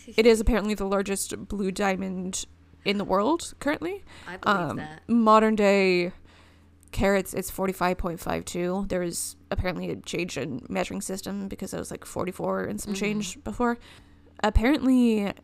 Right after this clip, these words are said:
Speaker 2: some of the larger blue diamonds have come from South Africa,
Speaker 1: Mm.
Speaker 2: and, uh, those diamonds are anywhere from twenty to fifty carats.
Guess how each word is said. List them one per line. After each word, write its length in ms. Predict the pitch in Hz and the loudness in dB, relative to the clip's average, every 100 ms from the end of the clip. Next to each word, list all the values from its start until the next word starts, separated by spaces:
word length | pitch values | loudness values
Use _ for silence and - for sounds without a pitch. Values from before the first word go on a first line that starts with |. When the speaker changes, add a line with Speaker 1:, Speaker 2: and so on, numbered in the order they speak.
| - - - | -20 -20 -8
Speaker 2:
some 260 | - - 226 | -4 0 0
of 60 | 214 | 2
the 80 | |
larger 420 | 208 196 190 208 220 | 0 0 0 0 0
blue 240 | - 196 | 0 -2
diamonds 480 | 196 202 240 240 - - _ - | 0 2 4 4 0 -10 _ -16
have 360 | 202 202 202 196 | -10 -2 -2 -2
come 300 | 196 190 202 - | -6 -4 -6 -8
from 460 | - - 180 - - | -12 -4 -4 -4 -6
South 260 | - - - | -4 -4 -2
Africa, 540 | - 220 220 285 302 - - 196 | -4 -4 0 2 2 -4 -20 -14
Speaker 1:
Mm. 260 | 196 220 | -12 -2
Speaker 2:
and, 600 | 233 214 196 185 180 180 - | 2 2 2 0 -4 -6 -4
uh, 440 | 196 196 185 180 - - _ - | -2 0 0 -2 -4 -6 _ 2
those 300 | 208 220 208 | 4 4 2
diamonds 760 | 233 220 220 214 214 214 190 - - | 2 4 2 2 2 0 -2 -8 -2
are 520 | 196 196 190 190 185 - | 0 0 -2 -2 -4 -4
anywhere 420 | 196 190 190 185 | -4 -2 -2 -2
from 200 | - 190 | -4 -8
twenty 280 | - 196 190 | -6 -4 -4
to 80 | 180 | -6
fifty 280 | 202 190 | -8 -8
carats. 680 | - - - - - - | -8 -4 -4 -4 -10 -14